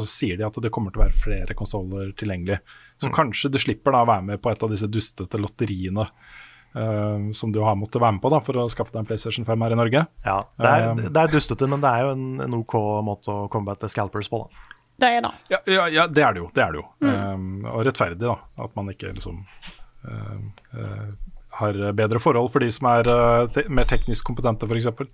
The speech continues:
Speaker 2: Mm.
Speaker 3: Enig.
Speaker 1: Eh, men all right, topp tre PlayStation fem, jeg har i hvert fall, jeg vet ikke om jeg vil rangere de, men Returnal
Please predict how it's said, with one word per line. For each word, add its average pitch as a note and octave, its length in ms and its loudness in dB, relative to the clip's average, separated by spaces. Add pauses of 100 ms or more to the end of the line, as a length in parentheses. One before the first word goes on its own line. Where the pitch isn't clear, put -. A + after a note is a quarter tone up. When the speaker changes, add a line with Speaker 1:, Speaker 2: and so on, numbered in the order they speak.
Speaker 2:
Mm. A2+ 240 -2 (480)
Speaker 3:
Enig. B3 320 2
Speaker 1:
Eh, C3+ 220 6
men F3 120 0
all F3+ 100 6
right, A#2+ 200 4 (220)
topp F#3 160 0
tre F3 240 4
PlayStation D3 640 2
fem, F3+ 240 2
jeg C#3+ 260 4
har C#3 100 4
i C3 60 2
hvert B2 160 0
fall, D#3+ 120 -2
jeg C3 100 4
vet A#2+ 100 0
ikke - 100 -10
om C3+ 120 2
jeg B2+ 60 2
vil B2+ 100 2
rangere G#2 280 0
de, D3 140 2
men C3+ 180 0
Returnal C3+ 600 2